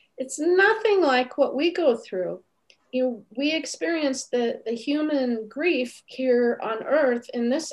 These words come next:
atmosphere. And once they leave their body, it's literally being launched. It, there are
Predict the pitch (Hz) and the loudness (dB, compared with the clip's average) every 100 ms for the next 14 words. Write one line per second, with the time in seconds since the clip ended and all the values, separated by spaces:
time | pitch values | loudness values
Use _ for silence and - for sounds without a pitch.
0 | - 262 247 240 - - 190 185 202 - | -6 -4 -4 -6 -6 -6 -2 0 -2 -6
1 | _ _ - 247 254 262 294 - 294 311 | _ _ -8 -2 0 2 0 0 -2 -2
2 | 302 285 277 269 262 262 262 233 226 262 | -2 2 2 2 0 0 0 -2 -2 -4
3 | 262 311 381 415 359 330 - 247 240 240 | 0 2 2 4 4 2 0 -2 0 0
4 | 240 240 _ _ _ _ _ _ _ _ | 0 0 _ _ _ _ _ _ _ _
5 | _ _ _ _ _ _ _ _ _ _ | _ _ _ _ _ _ _ _ _ _
6 | _ _ _ _ _ - 247 226 247 302 | _ _ _ _ _ -12 -10 -6 -2 0
7 | 381 262 233 - - - _ _ _ _ | 0 0 -2 -8 -10 -14 _ _ _ _
8 | 269 269 247 254 - | -4 -2 -2 -4 -4